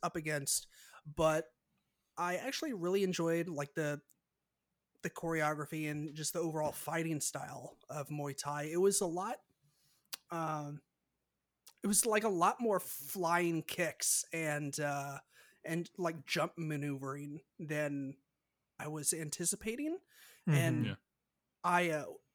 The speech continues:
Speaker 1: one thing that I kinda noticed is, like, Muay Thai seems to be, or a lot of the fundamentals of it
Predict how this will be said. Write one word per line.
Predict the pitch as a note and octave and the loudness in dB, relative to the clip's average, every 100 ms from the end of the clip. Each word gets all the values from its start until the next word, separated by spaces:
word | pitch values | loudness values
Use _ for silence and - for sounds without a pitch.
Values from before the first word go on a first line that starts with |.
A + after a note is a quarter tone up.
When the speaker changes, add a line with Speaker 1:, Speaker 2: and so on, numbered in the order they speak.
| _ - | _ 0
Speaker 1:
one | G#3 B3 | 2 4
thing | G#3+ G3 | 4 4
that | D#3 - | 2 0
I | D#3 | -2
kinda | D#3 - D#3+ | -2 -2 0
noticed | D3 C#3+ D3 C#3+ - - - | 0 0 0 2 2 0 -8
is, | D3+ C#3+ | -2 -2
like, | C#3+ D3 C#3 _ _ _ _ _ - - | 0 -4 -4 _ _ _ _ _ -18 -6
Muay | D#3 F3 | 0 0
Thai | F3 D#3+ D#3 D#3 | 2 4 4 4
seems | - E3+ E3+ D#3+ | 2 2 2 0
to | - | -2
be, | - D3+ D3+ D3 C3+ - _ _ - | -4 -4 -2 -2 -6 -10 _ _ -6
or | E3 | -6
a | D#3+ | 0
lot | E3+ F3 | 2 2
of | D#3+ | 2
the | C#3 | -2
fundamentals | - E3+ D3 C#3 C#3+ - C#3+ C3+ - | -2 -2 -2 -2 -4 -6 -4 -4 -4
of | E3 D3+ | -6 -4
it | C#3+ | -4